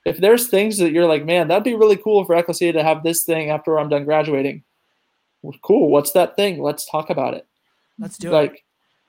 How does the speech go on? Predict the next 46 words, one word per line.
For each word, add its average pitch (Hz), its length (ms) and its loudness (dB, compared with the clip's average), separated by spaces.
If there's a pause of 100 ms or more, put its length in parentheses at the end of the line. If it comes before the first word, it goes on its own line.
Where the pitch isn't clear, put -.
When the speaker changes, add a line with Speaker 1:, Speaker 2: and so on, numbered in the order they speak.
(460)
Speaker 1:
let's 160 260 2
do 190 180 8
it. 139 180 0
We 151 100 0
want, 170 340 2
we 175 120 0
wanna 180 240 2
partner 170 440 2
with 156 220 -4
you 156 120 -4
in 160 220 -6
that. 143 300 -6
Like, 143 300 -6 (1800)
don't 185 120 4
Speaker 2:
And 214 60 0
Speaker 1:
just 190 160 -6
Speaker 2:
no 233 160 0
Speaker 1:
wait 185 420 0 (240)
for 165 100 -8
that 151 160 -2
to 151 120 -10
occur. - 380 -8 (420)
Speaker 2:
Well, 220 120 -2
does, 196 220 -2
and 208 160 -2
that, 240 120 2
does 208 80 -2
that 233 140 2
mean 233 140 0
we're 233 100 2
gonna 208 180 0
do, 196 120 2
like, 208 200 2
a 165 60 0
seven-week 185 680 -2 (420)
sermon 196 440 -2
series 214 520 0
on 175 220 2
the 165 80 0
thing 175 300 -2
that 202 120 -4
you 220 200 4
envisioned? 226 560 0
No, 240 300 2
it's 190 180 -2
like, 196 200 0